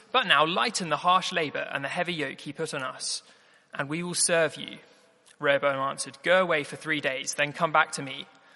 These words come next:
So the people went away. Don't be confused. Rehoboam, Jeroboam sound similar names.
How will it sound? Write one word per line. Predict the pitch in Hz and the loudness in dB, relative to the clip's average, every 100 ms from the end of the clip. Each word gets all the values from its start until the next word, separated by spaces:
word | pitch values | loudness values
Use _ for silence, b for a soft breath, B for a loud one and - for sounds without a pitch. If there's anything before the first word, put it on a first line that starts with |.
| b | b
So | - 143 | -12 -10
the | |
people | 135 139 139 | -4 -6 -4
went | 135 127 | -8 -6
away. | 139 139 - B - | -6 -6 -8 B -2
Don't | 180 | 0
be | 180 | 0
confused. | 185 - 165 147 | -6 -4 -4 -4
Rehoboam, | 147 185 175 170 165 | 2 4 4 4 2
Jeroboam | 156 160 156 151 143 | 2 2 2 0 0
sound | 170 165 | -4 -4
similar | 160 190 160 | -4 -4 -4
names. | 143 131 139 - | -4 -8 -8 -8